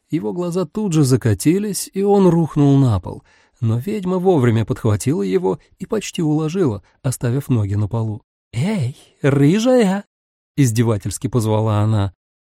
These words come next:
«Проявись! Я знаю, что ты смотришь. Вернее, чувствую». Она приподняла край юбки, и под тонкой вязью чулок я увидела ведьмину метку — родимое пятно в виде полумесяца.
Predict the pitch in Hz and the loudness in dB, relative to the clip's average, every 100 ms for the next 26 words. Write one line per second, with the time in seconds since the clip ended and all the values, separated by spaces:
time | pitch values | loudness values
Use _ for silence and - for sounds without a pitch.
0 | _ - 226 214 220 214 220 151 - _ | _ -2 0 4 4 2 0 -4 -8 _
1 | _ _ _ - 233 208 233 220 147 104 | _ _ _ -8 -4 -2 0 0 0 -2
2 | - - 147 - 175 - - - _ _ | -4 -6 -4 -2 -4 -4 -10 -16 _ _
3 | _ - 196 196 196 190 180 170 - 180 | _ -8 -4 -2 -2 0 -2 -4 -2 -2
4 | - 120 107 - _ _ _ _ _ 139 | -2 -8 -10 -12 _ _ _ _ _ -6
5 | 165 208 185 170 175 156 160 151 113 117 | -4 -6 -8 -6 -4 0 0 0 0 -2
6 | 110 107 104 185 151 - 110 - 131 - | 0 0 -2 -4 -6 -10 -16 -12 -12 -8
7 | 127 - - 208 190 175 156 170 135 123 | -10 -8 -4 -2 0 -2 0 0 0 -2
8 | - 139 180 196 196 196 185 180 190 180 | -2 -4 -4 -6 -6 -4 -4 -4 -4 -2
9 | 175 156 165 147 120 127 127 131 131 92 | -2 -2 0 2 2 2 2 2 0 -2
10 | - - - _ _ _ - 180 170 170 | -8 -20 -20 _ _ _ -14 -8 -6 -2
11 | 156 131 123 135 - 175 156 131 120 135 | 0 0 -2 -6 -6 -4 0 0 -2 -4
12 | 120 - 123 117 123 98 - - | -6 -6 -4 -2 -4 -6 -12 -18